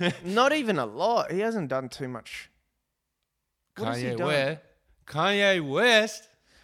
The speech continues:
Speaker 1: What's he done?
Speaker 2: Every single time there's, he's just, every time he had to make music, release Music Man, there's been major scandals, everything,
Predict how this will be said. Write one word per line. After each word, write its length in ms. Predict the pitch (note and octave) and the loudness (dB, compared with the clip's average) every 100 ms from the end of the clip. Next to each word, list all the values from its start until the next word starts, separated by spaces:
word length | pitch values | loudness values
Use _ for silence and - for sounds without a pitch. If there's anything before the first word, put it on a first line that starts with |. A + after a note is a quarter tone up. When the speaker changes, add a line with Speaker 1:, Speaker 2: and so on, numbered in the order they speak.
| - | -4
Speaker 1:
What's 200 | G#3+ A#3+ | -2 2
he 80 | G4 | 0
done? 400 | G#3+ G3+ G#3 A2+ _ _ _ | 4 4 4 0 _ _ _
Speaker 2:
Every 460 | D3+ G#3+ A3 G#3+ G3 | -6 -6 -6 -8 -8
single 380 | - G3+ F#3+ E3 | -8 -10 -10 -12
time 360 | - F3+ G#3 E3+ | -8 -8 -6 -8
there's, 360 | B2+ - - _ - | -10 -12 -20 _ -18
he's 200 | B2+ D3 | -16 -12
just, 300 | - D3 - B2+ B2 G2+ - | -10 -10 -12 -20 -20 -18 -10
every 220 | E3+ D#3+ | -8 -6
time 220 | E3 D#3 | -6 -4
he 60 | D3 | -4
had 140 | C#3+ | -6
to 80 | C#3 | -8
make 200 | C#3 B2 | -8 -8
music, 420 | C3 D#3 D3+ - - | -8 -8 -10 -14 -12
release 400 | B2 B2+ C3+ - | -8 -6 -8 -8
Music 260 | A#2+ C3+ A#2+ | -10 -10 -12
Man, 220 | F#2 F2 | -14 -14
there's 180 | F2 - | -14 -16
been 240 | G#2 F#2+ | -16 -12
major 260 | A2+ B2 A2 | -12 -12 -14
scandals, 520 | - G2+ F#2+ F2 F2+ | -14 -14 -14 -16 -16
everything, 380 | A#2 G#2+ F2 | -18 -18 -20